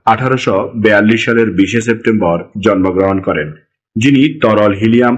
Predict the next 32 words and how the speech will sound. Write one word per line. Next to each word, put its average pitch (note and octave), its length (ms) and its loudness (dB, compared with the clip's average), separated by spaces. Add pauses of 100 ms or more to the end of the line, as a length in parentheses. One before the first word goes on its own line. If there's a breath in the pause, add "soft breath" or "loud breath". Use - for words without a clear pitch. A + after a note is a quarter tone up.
আবিষ্কার G#2+ 480 0 (120)
এবং B2 240 2 (200)
অতি A2+ 300 2
দ্রুত G#2+ 340 0 (200)
ঠান্ডা G#2+ 300 -2
করার A#2 260 0
প্রযুক্তিতে G2 580 -2 (140)
বিশেষ C3 320 0 (100)
অবদান F#2+ 340 -2
রেখেছেন। F2 400 -4 (360)
তার G#2 240 4 (160)
গবেষণার A#2 600 2
মাধ্যমে A#2 420 0 (140)
তরলায়ন G2 520 0
বিজ্ঞান F#2+ 380 0
নামে F#2 300 0 (160)
একটি C3+ 240 0 (140)
নতুন A2 360 2
শাখার A2+ 400 -2
ভিত্তি G#2+ 340 -2
স্থাপিত G2 380 -2
হয়, F2+ 300 0 (380)
যা A#2 240 4 (180)
আজকের A2+ 400 0 (100)
আধুনিক A#2 460 2
বিজ্ঞান A#2 460 0
ও B2 160 4
প্রযুক্তিতে G#2 640 -2 (200)
গুরুত্বপূর্ণ A2 640 0
ভূমিকা G2+ 340 0
পালন F2 300 -2
করে। F#2+ 240 -2